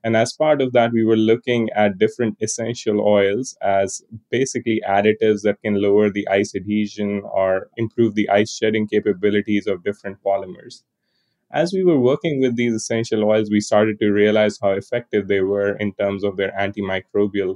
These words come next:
capabilities. And certainly over the last several decades, probably the last seventy years, people have been publishing and reporting on all of the different wonderful antimicrobial properties that different essential oils have.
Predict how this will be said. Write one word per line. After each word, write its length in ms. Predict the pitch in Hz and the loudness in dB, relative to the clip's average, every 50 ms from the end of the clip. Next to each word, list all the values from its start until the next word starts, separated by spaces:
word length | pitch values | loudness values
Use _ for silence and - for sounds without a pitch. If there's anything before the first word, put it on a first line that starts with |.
| - - | -8 -6
capabilities. 960 | 98 95 - 98 92 87 101 101 101 98 92 - 90 90 - 127 - - _ _ _ _ | -6 -6 -4 -4 -6 -2 -2 -2 -2 -4 -6 -8 -12 -18 -18 -20 -20 -20 _ _ _ _
And 160 | - 107 107 107 | -4 -4 -2 0
certainly 360 | - 113 117 127 120 113 104 | 2 2 2 4 4 4 6
over 220 | 104 101 110 110 | 6 6 6 4
the 120 | 107 104 101 | 4 2 0
last 400 | 98 98 98 101 107 - - - | 0 0 0 0 0 -2 -2 -2
several 340 | 110 104 98 101 104 98 | 0 0 0 0 0 0
decades, 380 | 92 98 101 - - 98 92 - | 0 -2 -2 -2 -2 -4 -4 -4
probably 320 | - - 98 95 104 101 | -6 -6 -4 -2 -2 -2
the 140 | 95 101 95 | -2 -4 -2
last 300 | 95 95 98 98 - - | 0 -2 -2 -2 -4 -4
seventy 340 | - 104 95 101 98 92 107 | -2 -2 0 0 -4 -4 -4
years, 400 | 98 98 101 107 107 101 98 - | -4 -2 0 0 0 0 -2 -4
people 340 | - - 98 - - 101 101 | -6 -8 -8 -6 -6 -6 -6
have 120 | 104 92 92 | -6 -6 -6
been 160 | 98 98 - | -6 -8 -6
publishing 760 | - 101 98 101 110 107 98 98 - - 95 92 92 92 95 | -4 -4 -4 -2 -2 -2 -4 -4 -4 -8 -6 -4 -4 -4 -4
and 140 | 95 92 90 | -4 -4 -4
reporting 480 | 95 - _ - 107 104 104 104 98 | -6 -6 _ 0 0 0 0 -2 -4
on 160 | 95 92 92 92 - | -4 -4 -6 -6 -4
all 240 | - 107 113 110 107 | -2 0 0 0 0
of 120 | 104 95 | -2 -4
the 80 | 92 95 | -6 -8
different 640 | 92 95 101 104 _ _ - 101 98 98 101 101 104 113 120 _ | -6 -6 -6 -6 _ _ -6 -6 -4 -4 -6 -8 -12 -18 -20 _
wonderful 460 | - 104 101 101 107 104 - - 101 95 | -4 -2 0 0 0 -2 -2 -2 -4 -2
antimicrobial 840 | 95 95 101 104 98 98 98 98 - - 104 101 95 104 98 92 _ | -2 -4 -4 -6 -6 -4 -6 -6 -6 -4 -4 -4 -2 -4 -6 -6 _
properties 600 | - 98 101 98 - 104 - 95 95 98 92 - | -2 -2 -2 -2 -4 -10 -8 -6 -6 -6 -6 -6
that 180 | - 92 90 | -10 -10 -8
different 320 | 90 95 - - 104 95 101 | -8 -12 -10 -10 -12 -10 -10
essential 580 | 98 - - 101 101 101 - - 101 95 92 - | -10 -10 -8 -8 -8 -8 -8 -8 -6 -6 -4 -4
oils 420 | 98 95 95 95 95 92 - - - | -4 -4 -2 -4 -6 -6 -8 -10 -6
have. 280 | 104 104 101 90 90 | -4 -4 -4 -4 -6